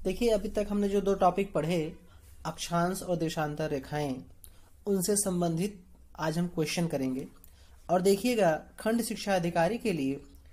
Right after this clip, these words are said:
ये हमारा जो channel है, बहुत ही आपको उम्दा चीज़ें उपलब्ध करा रहा है। आप लोग लगातार बने रहिए। देखिए, सारे question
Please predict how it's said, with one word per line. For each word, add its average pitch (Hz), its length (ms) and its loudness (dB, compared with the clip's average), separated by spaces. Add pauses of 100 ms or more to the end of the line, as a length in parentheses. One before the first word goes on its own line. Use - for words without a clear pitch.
(240)
ये 220 120 4
हमारा 175 360 6
जो 165 120 -2
channel 151 360 -2
है, 160 160 -6 (520)
बहुत 208 340 0
ही 220 60 0
आपको 170 400 -2
उम्दा 175 300 2
चीज़ें 170 240 -2
उपलब्ध 160 340 -4
करा 151 240 4
रहा 151 260 4
है। 143 180 -8 (680)
आप 196 220 2
लोग 202 240 2
लगातार 165 420 4
बने 165 220 0
रहिए। 180 340 -2 (540)
देखिए, 233 560 2 (920)
सारे 214 420 6
question 196 500 0